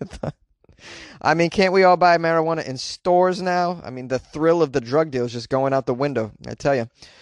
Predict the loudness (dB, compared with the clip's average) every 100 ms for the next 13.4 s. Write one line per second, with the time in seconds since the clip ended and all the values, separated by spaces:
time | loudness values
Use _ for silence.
0 | -20 -18 -8 0 0 2 2 2 0 0
1 | 2 2 2 0 -4 -4 0 2 0 -4
2 | _ _ _ _ _ _ -10 -2 2 4
3 | 4 2 -2 -2 -2 -4 -8 -18 _ _
4 | _ -20 _ -6 -4 -6 0 0 0 0
5 | 0 0 -8 -14 -14 _ -6 -4 0 0
6 | 0 -4 -4 -6 -6 -6 -6 -6 -4 -4
7 | -4 0 0 2 2 2 2 -2 -6 -2
8 | 0 -2 -6 -2 -4 -2 -6 -4 -4 -4
9 | -6 -12 -12 -6 -6 -6 -10 -12 -14 -18
10 | _ _ 0 2 2 0 0 0 -2 -4
11 | -6 -4 -4 -4 0 2 2 0 -2 -4
12 | -10 -8 -8 -8 -10 -8 -8 -6 -6 -6
13 | 0 2 2 -2